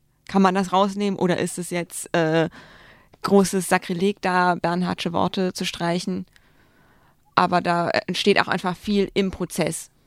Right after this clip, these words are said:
Also klar kann man sich davor hinsetzen und, äh, ganze Passagen rausstreichen, weil die einfach thematisch, sagt man, okay, brauche ich nicht oder ist überholt. Aber bei dem Stück,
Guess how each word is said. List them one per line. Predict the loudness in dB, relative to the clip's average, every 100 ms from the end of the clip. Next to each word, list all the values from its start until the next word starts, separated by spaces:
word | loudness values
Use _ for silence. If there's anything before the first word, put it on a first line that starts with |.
| _ -8
Also | -6
klar | 0 0
kann | 0
man | -4
sich | -6
davor | -8 -2 2
hinsetzen | 2 2 2 2 0 -2 -2 -2 -2
und, | 0 2 2 -2 -2
äh, | 2 4 4 2 -4 _ _ _ _ -20 -20 _ _ _
ganze | 0 0 0 -4 -2
Passagen | -2 0 2 2 2
rausstreichen, | 2 2 2 2 2 2 2
weil | 0
die | 0
einfach | -4 -4 -4
thematisch, | -2 2 4 4 2 0
sagt | 0 -2
man, | -2
okay, | -2
brauche | -4 -2 0
ich | 2
nicht | 2 0 -10 -6
oder | 0 0 -2 -8 -20 -12 -6
ist | -6 -4
überholt. | -2 0 0 4 2 2 -8 -20 -20 -20 -20 -20 -20 _ _ _
Aber | 0 2 0 -4 -2
bei | -4
dem | -2 -4 -6
Stück, | -4 -4 -4 -10